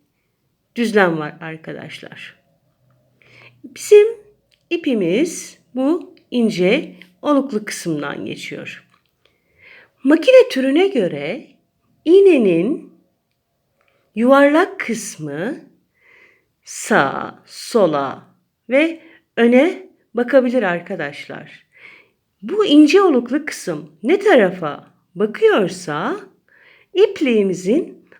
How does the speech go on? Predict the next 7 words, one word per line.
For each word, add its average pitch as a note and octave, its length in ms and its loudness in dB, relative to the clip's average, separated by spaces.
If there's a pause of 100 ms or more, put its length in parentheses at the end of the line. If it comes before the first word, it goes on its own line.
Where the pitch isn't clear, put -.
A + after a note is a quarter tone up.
oradan D#4+ 500 4
geçmesi D4+ 520 -2
gerektiğini G#3+ 680 -2
gösteriyor D3+ 800 -10
bize. - 360 -20 (2500)
Evet G3+ 320 -6
arkadaşlar. - 1000 -16